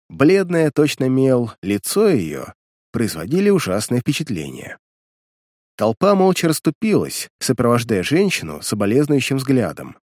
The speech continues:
«Кто это? Кто это?» спрашивала Рут, невольно остановившаяся у дома. «Это мать Эрики Лендерман, последней жертвы убийцы»,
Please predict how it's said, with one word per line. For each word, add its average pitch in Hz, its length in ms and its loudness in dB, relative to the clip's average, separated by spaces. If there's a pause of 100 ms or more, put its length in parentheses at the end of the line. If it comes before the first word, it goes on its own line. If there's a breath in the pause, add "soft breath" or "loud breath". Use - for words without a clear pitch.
(720)
«Кто - 300 2
это? - 380 -4 (280)
Кто 269 300 0
это?» 95 320 -4 (600)
спрашивала 90 720 -4
Рут, 151 360 -2 (400)
невольно 175 440 2
остановившаяся 131 840 0
у 147 60 2
дома. 82 460 -8 (840)
«Это 123 200 -2
мать 80 340 -4 (200)
Эрики 107 360 0
Лендерман, 113 720 -2 (260)
последней 113 580 0
жертвы 110 400 -2
убийцы», 185 600 -2